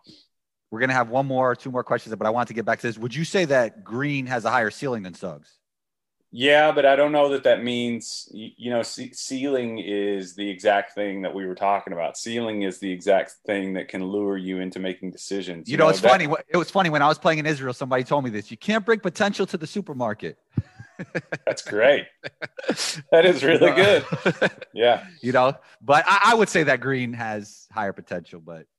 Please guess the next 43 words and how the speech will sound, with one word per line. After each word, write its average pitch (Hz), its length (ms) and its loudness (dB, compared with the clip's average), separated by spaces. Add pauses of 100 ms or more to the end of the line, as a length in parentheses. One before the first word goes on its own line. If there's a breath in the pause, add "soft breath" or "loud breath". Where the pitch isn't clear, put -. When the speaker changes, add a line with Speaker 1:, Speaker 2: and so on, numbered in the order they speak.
(140)
Speaker 1:
so - 160 -6
you 110 180 -2
would 104 160 0
agree 107 420 -4
with 98 160 -4 (160)
that 101 260 -6
part. 76 320 -14 (420)
Speaker 2:
His, 151 600 -2 (420)
his 131 280 -4
likelihood 117 580 2
of 101 140 0
having, 101 340 2
like, 95 220 -4
I 98 100 0
keep 98 240 -14
saying 95 240 -8
plus, 98 240 -2
plus, 98 460 -2
I 92 80 -2
just 95 200 -14
mean, 95 140 -12
like, 95 220 -10
elite. 95 560 -8
Like, 92 180 -12
you 95 80 -14
know, 87 320 -10
c-, - 80 -12 (100)
does 113 160 -4
he 117 120 -6
have - 120 4
a 104 40 -4
skill 113 380 -2
that 95 120 -6
could 92 140 -12 (160)
bump 104 240 -4
him 98 160 -6
into 98 200 -4
all-star 92 600 0
territory? 95 600 -6
Like, 87 240 -4
Green 123 360 -2
is 87 260 -6
an 85 260 -10